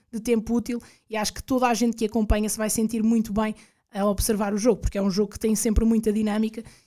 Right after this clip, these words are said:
e, e onde há pouca polémica, que é isso que também se quer. Há muita valorização do jogo, muita valorização das, das treinadoras, muita valorização dos treinadores tam-, do, das jogadoras também, ah, e, portanto,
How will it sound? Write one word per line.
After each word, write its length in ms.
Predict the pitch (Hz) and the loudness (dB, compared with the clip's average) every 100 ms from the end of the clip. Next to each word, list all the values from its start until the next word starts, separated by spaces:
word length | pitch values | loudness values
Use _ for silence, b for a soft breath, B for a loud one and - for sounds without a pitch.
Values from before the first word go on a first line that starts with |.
| _ | _
e, 100 | 214 | -20
e 120 | 220 214 | -6 0
onde 140 | 220 | 2
há 80 | 196 | 4
pouca 260 | - - | 4 4
polémica, 540 | 214 220 214 185 185 196 | 2 4 4 2 -2 -4
que 100 | 196 | -4
é 60 | |
isso 160 | 196 196 | -2 -4
que 60 | - | -4
também 180 | 202 | -4
se 120 | 196 - | -4 -6
quer. 180 | - | -8
Há 80 | 170 | 0
muita 280 | 202 277 277 | 4 6 4
valorização 600 | 254 254 247 240 - 247 | 0 0 0 0 0 0
do 100 | 254 | 0
jogo, 320 | 233 269 254 | -2 -2 6
muita 220 | 269 262 | 6 6
valorização 520 | 247 247 240 240 240 240 | 2 0 0 0 0 0
das, 240 | 240 214 | 0 -2
das 140 | 233 | -8
treinadoras, 560 | - 226 220 220 247 254 b b | -6 -2 0 0 0 -2 b b
muita 320 | - 311 302 269 | 0 2 2 2
valorização 460 | 277 262 240 262 | 0 0 0 0
dos 120 | 233 | 0
treinadores 480 | - 240 226 220 233 | 0 2 2 2 0
tam-, 180 | - 233 | 0 0
do, 460 | 220 208 226 202 196 | 0 -2 -2 -2 -6
das 200 | 208 202 | -6 0
jogadoras 420 | 214 220 220 214 | 0 2 0 0
também, 400 | 226 220 220 254 b b b 202 | 0 0 0 -4 b b b -14
ah, 180 | 196 | -8
e, 100 | 202 208 | -4 -4
portanto, 420 | - 226 208 - | -4 -2 -2 -2